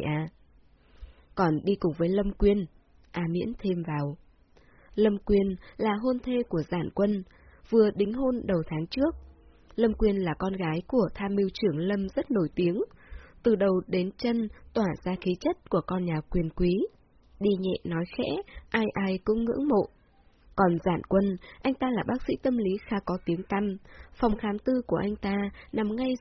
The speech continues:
giữa lòng thành phố, thu nhập cao hơn cả thành phần tri thức đi làm ở các văn phòng. Còn một điều nữa, Giản Quân là bạn trai cũ của Nhất Giao, mà bọn họ chia tay chưa đầy nửa năm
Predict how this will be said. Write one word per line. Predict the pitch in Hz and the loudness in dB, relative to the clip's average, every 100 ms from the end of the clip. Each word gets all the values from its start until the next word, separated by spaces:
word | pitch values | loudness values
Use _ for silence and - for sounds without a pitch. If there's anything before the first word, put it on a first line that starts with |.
| - | -2
giữa | 247 | -2
lòng | 269 196 160 | 0 -2 -4
thành | 170 160 | -4 -2
phố, | - 170 196 - _ - - - | 0 0 0 -4 _ -20 -20 -4
thu | 247 220 | 0 2
nhập | 196 165 156 - | 2 -2 -4 -4
cao | 202 190 | -4 -2
hơn | 196 185 - | -2 -2 -4
cả | 180 - | -6 -4
thành | 165 - | -6 -4
phần | 160 | -6
tri | - 208 190 | -2 -4 -2
thức | 349 - - | -4 -6 -4
đi | 220 | -2
làm | 208 170 151 | 0 -2 -4
ở | - 160 | -4 -4
các | 277 - | -6 -4
văn | 190 | -4
phòng. | 180 175 151 147 - - - - - - - - - - | -2 -2 -2 -4 -8 -20 -20 -20 -20 -20 -20 -20 -20 -10
Còn | - 175 160 | 0 2 2
một | 160 | 0
điều | 175 165 | 2 2
nữa, | 165 196 285 403 - - | 2 0 -2 -4 -12 -2
Giản | 254 208 | 0 2
Quân | - 262 | 2 2
là | 254 190 - | 2 -2 -2
bạn | 180 - | -4 -6
trai | - 190 196 | -6 -4 -2
cũ | 208 - - | -2 -2 -2
của | 165 | -2
Nhất | 190 285 - | -2 -4 -4
Giao, | 185 190 175 - - - | 0 0 -2 -8 -20 -6
mà | 233 208 | -2 0
bọn | 208 | 0
họ | 226 240 | -2 -6
chia | - 247 - | -2 -2 0
tay | 220 214 | -2 -2
chưa | - 254 | 0 0
đầy | 208 165 | 0 0
nửa | 180 165 | 2 0
năm | 165 190 190 | 0 -2 -4